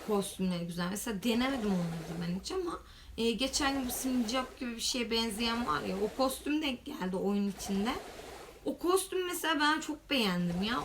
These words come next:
oyunun içinde adam şey böyle fırlattığı zaman falan hoşuma gitti yani o. O idare ederdi. Hiçbir şey inmiyor. Ne oldu?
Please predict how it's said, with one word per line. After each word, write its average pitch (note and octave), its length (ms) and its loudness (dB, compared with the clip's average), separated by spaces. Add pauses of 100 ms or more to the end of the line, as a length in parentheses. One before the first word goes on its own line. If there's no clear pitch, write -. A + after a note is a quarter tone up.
oyunun G3+ 320 4 (100)
içinde G3 460 0
adam G3 560 2 (600)
şey G3 360 0
böyle F3+ 320 2 (160)
fırlattığı G3+ 460 -2
zaman F#3 220 0
falan C#4+ 240 -6 (100)
hoşuma G#3+ 380 -2
gitti G3+ 360 -8
yani G3+ 300 0 (160)
o. E3+ 60 -8 (800)
O - 100 -6
idare F#3 380 -8
ederdi. - 320 -16 (4000)
Hiçbir - 140 -10
şey - 200 -6
inmiyor. F3+ 520 -4 (1900)
Ne F#3+ 140 -10
oldu? F#3+ 240 -10